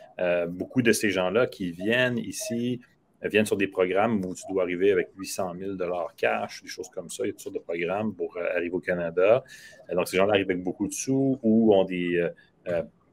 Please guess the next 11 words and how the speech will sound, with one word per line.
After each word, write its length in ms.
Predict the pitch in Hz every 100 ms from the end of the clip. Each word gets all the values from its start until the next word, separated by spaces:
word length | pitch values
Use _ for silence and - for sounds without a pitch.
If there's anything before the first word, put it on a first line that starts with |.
| -
une 60 |
grande 180 | 92 98
partie 260 | 98 - 90
proviennent 480 | - 90 90 92 92
de, 140 | 85
de, 80 | 85
de, 200 | 82 80 -
de 80 | 87
l'Asie, 480 | 85 82 78 92 107
et 60 |
cetera, 360 | - 92 85